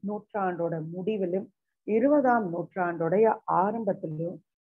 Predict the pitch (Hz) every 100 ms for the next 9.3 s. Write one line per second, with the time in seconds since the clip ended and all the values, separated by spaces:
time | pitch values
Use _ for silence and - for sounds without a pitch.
0 | - 202 240 226 226 190 170 180 196 -
1 | 214 214 226 - 247 - 208 208 208 196
2 | - 185 208 208 185 180 233 247 247 214
3 | 202 - 214 185 180 214 - - _ _
4 | - 214 226 220 202 185 190 190 226 254
5 | - _ _ - 160 202 226 220 190 220
6 | 240 269 254 208 196 190 175 165 240 196
7 | 180 175 160 156 - - _ _ _ _
8 | 196 190 190 202 262 196 175 208 226 185
9 | 180 190